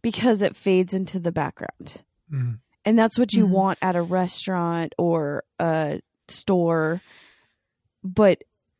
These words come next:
Speaker 1: when you walk into a place and it's aggressive music and it's aggressively loud,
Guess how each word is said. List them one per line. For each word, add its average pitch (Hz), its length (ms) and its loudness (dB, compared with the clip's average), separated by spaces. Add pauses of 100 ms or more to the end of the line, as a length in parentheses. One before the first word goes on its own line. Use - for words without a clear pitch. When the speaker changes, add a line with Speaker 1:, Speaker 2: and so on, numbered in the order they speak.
(360)
Speaker 1:
when 233 280 4
you 277 140 6
walk 214 360 2
into 240 320 0
a 233 60 0
place 247 420 -2 (300)
and 208 120 0
it's 208 160 0
aggressive 185 720 -2
music 190 640 -2 (640)
and 196 100 2
it's 180 180 0
aggressively 185 680 -2
loud, 160 480 -2